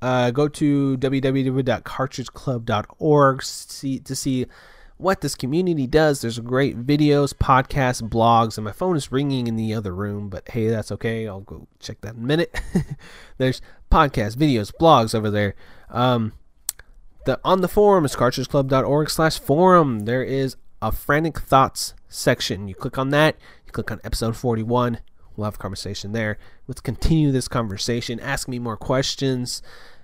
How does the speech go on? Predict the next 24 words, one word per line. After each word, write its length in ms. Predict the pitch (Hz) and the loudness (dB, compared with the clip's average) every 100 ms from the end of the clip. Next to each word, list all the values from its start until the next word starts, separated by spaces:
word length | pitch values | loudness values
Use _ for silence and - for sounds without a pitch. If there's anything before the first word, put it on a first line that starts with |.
| - | -12
Um, 600 | - 123 123 117 117 107 - - - - - - - | -2 2 4 2 0 -2 -8 -16 -20 -20 -20 -16 -4
I 120 | 123 | 0
know 200 | 123 120 | 2 2
my 220 | 117 113 - - - | 0 -2 -6 -20 -6
my 180 | 117 120 | 0 2
answers 300 | 120 139 110 | 0 0 -4
are 80 | 101 | -2
kinda 220 | 113 113 | -2 -2
silly 340 | - 123 117 | 2 4 4
and 100 | 113 | 2
dumb 200 | 110 120 | 2 2
sometimes, 760 | 123 120 120 107 110 - - - | 0 -2 -2 -2 -4 -8 -10 -10
<laughs> 20 | |
like 120 | 85 | -10
that 160 | - 85 | -10 -10
Luigi 360 | 98 98 104 98 | -6 -6 -6 -8
thing, 260 | 104 101 | -8 -10
but 180 | - 98 - - - - - - _ _ - | -12 -14 -16 -20 -20 -20 -20 -20 _ _ -8
I 160 | 135 143 | -2 0
have 260 | 120 123 | 0 -4
a 40 | 117 | -6
good 160 | 107 | -8
time, 220 | - 85 92 - - - | -8 -10 -14 -20 -20 -12
and 380 | 123 123 113 107 | -6 -4 -4 -6